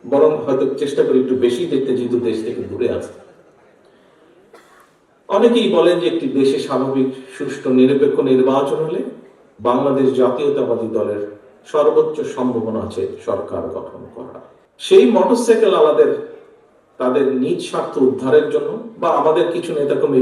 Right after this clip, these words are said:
বিভ্রান্ত হয়ে যদি এমন পরিস্থিতির উদ্ভব হয়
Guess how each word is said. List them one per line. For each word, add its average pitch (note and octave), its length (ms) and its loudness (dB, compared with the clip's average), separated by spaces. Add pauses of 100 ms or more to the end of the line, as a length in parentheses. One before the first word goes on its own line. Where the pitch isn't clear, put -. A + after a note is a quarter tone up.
বিভ্রান্ত A#2+ 500 0
হয়ে C3+ 200 0
যদি A#2+ 120 0 (120)
এমন D3+ 140 0 (140)
পরিস্থিতির C#3 520 -4 (520)
উদ্ভব C#3 360 0 (120)
হয় A2+ 240 -4